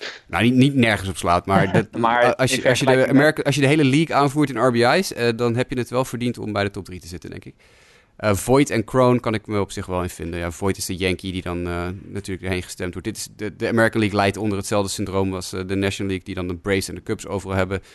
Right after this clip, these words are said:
Speaker 1: Het is in de American League zijn het, eh, de Yankees, waar er te veel van, eh, op het lijstje
Speaker 2: Nou
Speaker 1: staan.
Speaker 2: ja, daarom.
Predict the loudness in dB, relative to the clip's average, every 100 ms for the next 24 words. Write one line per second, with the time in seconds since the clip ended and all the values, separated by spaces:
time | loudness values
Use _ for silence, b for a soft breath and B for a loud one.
0 | b -20 -6 0 2 2 0 -4 -4 -4
1 | -4 -6 -6 -4 -4 -4 -8 -8 -8 -8
2 | -8 -4 -4 -4 -8 -8 -8 -10 -12 _
3 | _ -20 -8 -4 -4 -6 -4 -4 -4 -6